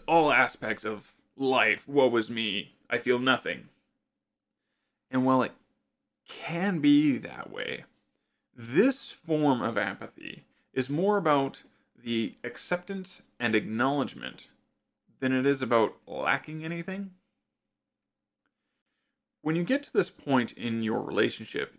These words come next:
you understand your love differently than you do when you're caught up in all the passion of the early stages.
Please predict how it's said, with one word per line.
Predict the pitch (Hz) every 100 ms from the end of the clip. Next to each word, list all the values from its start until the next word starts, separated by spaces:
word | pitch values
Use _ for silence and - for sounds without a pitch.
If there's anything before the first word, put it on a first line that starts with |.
| _
you | 120 120
understand | 135 156 147 127 - - 139 139 107 76 - - _ _
your | 123 113 110
love | 110 107 147 120 87 - - _ _ _ _ _
differently | 135 135 - - 57 - - _ _ _ _ _ _ _ _ _ _
than | 117 117
you | 110
do | 113 139 110
when | 107 113
you're | 117
caught | 117 151 139
up | 131
in | 120 120 113
all | 135 127 120
the | -
passion | - - - 151 151 - - 64 -
of | 113 110
the | 95 -
early | 101 76 -
stages. | - 123 127 - 50 -